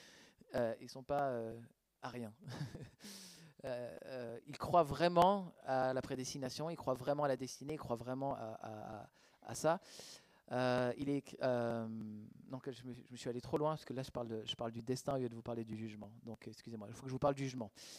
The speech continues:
Il est écrit, c'est ainsi que nous avons révélé un Coran arabe afin que tu avertisses la mère des cités, la Mecque et ses alentours, et que tu avertisses du jour du rassemblement sur lequel il n'y a aucun doute. Un groupe au paradis,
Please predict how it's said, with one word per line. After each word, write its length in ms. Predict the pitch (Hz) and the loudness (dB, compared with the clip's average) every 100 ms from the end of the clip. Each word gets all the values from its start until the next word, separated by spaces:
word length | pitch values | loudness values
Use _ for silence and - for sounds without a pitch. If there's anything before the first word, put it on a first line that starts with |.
| - | -8
Il 80 | 143 | -2
est 20 | |
écrit, 180 | 143 202 | 0 2
c'est 220 | 196 185 | 2 4
ainsi 200 | 170 220 | 2 2
que 120 | 190 | 0
nous 160 | 170 160 | 2 4
avons 260 | 156 160 160 | 6 6 2
révélé 440 | - 151 147 156 | 2 4 4 4
un 80 | 156 | 2
Coran 300 | - 135 135 | 4 2 2
arabe 320 | 131 131 156 156 | 0 2 2 2
afin 180 | 139 | 0
que 120 | 143 131 | -4 -2
tu 100 | 135 | -2
avertisses 380 | 127 - - | -2 -8 -10
la 80 | 131 | -6
mère 160 | 127 143 | -4 -4
des 100 | 139 | -4
cités, 300 | - 127 156 | -6 -4 -2
la 80 | 127 | 0
Mecque 360 | 123 131 - - _ - | -2 -4 -10 -20 _ -10
et 60 | |
ses 220 | 117 127 | -6 0
alentours, 400 | 135 135 - 143 | 0 0 -2 -4
et 40 | 139 | -4
que 120 | - | -4
tu 120 | - | -2
avertisses 380 | 117 110 - 143 | -2 -4 -8 -8
du 100 | 123 | -4
jour 220 | 117 131 | 0 0
du 180 | 120 123 - | -2 -8 -10
rassemblement 680 | - 120 - 117 110 120 147 - - | -10 -8 -6 -6 -4 -4 -6 -12 -10
sur 120 | 131 | -8
lequel 220 | - 147 | -4 -2
il 80 | 127 | -2
n'y 100 | 123 | -2
a 120 | 131 - | 0 2
aucun 300 | 143 127 107 | 2 2 -4
doute. 320 | 101 - - | -6 -12 -10
Un 100 | 131 | -6
groupe 220 | 127 139 | -2 -2
au 60 | 143 | -2
paradis, 480 | - 117 104 101 | -2 -4 -6 -8